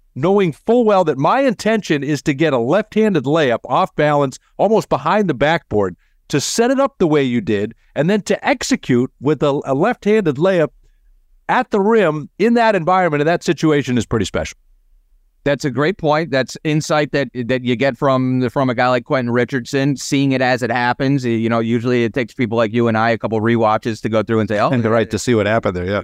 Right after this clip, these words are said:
Speaker 2: clearly set him up to do that." I remember, Dante, many times last year going, "Boy, once Paolo figures out how to finish left,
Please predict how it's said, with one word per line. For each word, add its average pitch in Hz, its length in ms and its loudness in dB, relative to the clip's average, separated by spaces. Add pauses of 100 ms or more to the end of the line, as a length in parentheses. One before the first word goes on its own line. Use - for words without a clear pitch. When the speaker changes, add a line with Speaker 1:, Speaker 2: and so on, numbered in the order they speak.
(160)
Speaker 2:
clearly 139 280 0
set 120 220 0
him 113 120 0
up 127 120 -2 (140)
to 123 100 -4
do 120 160 0
that." 123 260 -2 (100)
I 147 80 2
remember, 180 260 0
Dante, 143 360 0
many 147 300 0
times 131 320 -2
last 123 320 -2
year 127 140 0
going, 117 280 0 (260)
"Boy, 117 140 2
once 131 240 -2
Paolo 156 320 0
figures 127 300 -4
out 120 160 0
how 117 100 0
to 113 80 -2
finish 117 360 -4
left, 98 320 -2